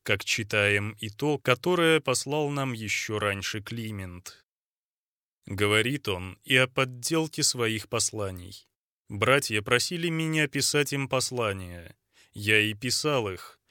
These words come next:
но апостолы дьявола переполнили их сорняками.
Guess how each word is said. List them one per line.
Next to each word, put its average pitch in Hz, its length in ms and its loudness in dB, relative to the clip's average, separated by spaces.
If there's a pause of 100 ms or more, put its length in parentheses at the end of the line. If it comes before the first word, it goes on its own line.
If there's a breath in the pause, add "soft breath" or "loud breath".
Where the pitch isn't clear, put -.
(220 loud breath)
но 104 280 2
апостолы 113 580 -2
дьявола 110 640 0
переполнили 147 880 0
их 127 360 -4
сорняками. 113 880 -4